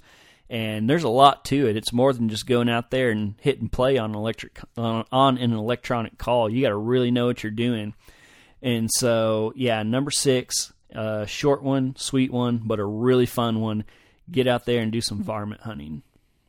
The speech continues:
Alrighty, on to number seven. This one gets back to a little bit more of the technical stuff. Number seven is spring food plots.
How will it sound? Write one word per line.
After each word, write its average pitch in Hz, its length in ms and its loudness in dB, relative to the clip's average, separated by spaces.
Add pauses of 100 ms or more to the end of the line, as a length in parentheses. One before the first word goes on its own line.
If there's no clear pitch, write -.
(580)
Alrighty, 127 720 2
on 160 220 -4
to 160 80 -6
number 170 320 0
seven. 117 800 0
This 165 240 -2
one 160 100 0
gets 156 240 -4
back 135 360 -2
to 123 240 -2
a - 20 -2
little 190 260 0
bit 165 140 -6
more 151 200 2
of 147 60 2
the 143 60 -2
technical - 540 -6
stuff. 120 480 -4 (500)
Number 170 260 0
seven 175 500 -2
is 113 200 -2
spring 160 640 -2
food 120 400 -2
plots. - 580 -4